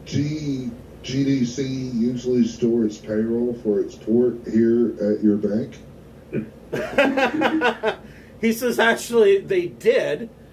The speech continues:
Speaker 2: <coughs> Um, he do-, he, he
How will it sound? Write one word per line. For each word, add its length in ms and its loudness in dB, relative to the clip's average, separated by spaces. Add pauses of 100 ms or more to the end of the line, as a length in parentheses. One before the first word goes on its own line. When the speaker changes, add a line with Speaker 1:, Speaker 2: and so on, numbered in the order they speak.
(580)
Speaker 2:
<coughs> 960 -2
Um, 320 2
he 220 -2
do-, 280 0
he, 260 -4
he 380 -6